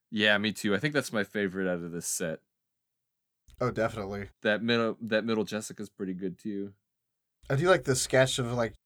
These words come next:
Speaker 2: the painted sketch on the right of Jessica on the throne with the sniper rifle. It's pretty cool.
Speaker 1: Yeah. 'Cause, yeah, that's straight up the throne that the,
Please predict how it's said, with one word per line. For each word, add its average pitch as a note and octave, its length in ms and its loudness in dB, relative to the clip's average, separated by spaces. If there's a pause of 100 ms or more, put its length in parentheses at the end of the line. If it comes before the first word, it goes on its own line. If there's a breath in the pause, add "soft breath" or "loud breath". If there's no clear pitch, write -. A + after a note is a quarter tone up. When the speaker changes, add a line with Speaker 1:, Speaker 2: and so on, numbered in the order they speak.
Speaker 2:
the A#2+ 100 -2
painted B2 380 0
sketch B2 300 0
on A#2 80 -2
the A2+ 80 -2
right A2+ 260 2
of A#2 100 -6
Jessica A#2 340 -2
on A2+ 120 0
the G#2 80 -4
throne A2+ 360 0
with G#2+ 100 -8
the - 40 -12
sniper G#2+ 340 -4
rifle. A2+ 320 -2
It's G#2 120 -10
pretty A2+ 180 -8
cool. A#2 400 -6 (180)
Speaker 1:
Yeah. F2 320 -2 (1600)
'Cause, B2 180 0
yeah, C3+ 100 8
that's C3+ 220 4
straight C3 280 6
up C3 160 4
the A#2 120 0
throne A2+ 540 0
that G#2+ 240 -2
the, F#2+ 880 2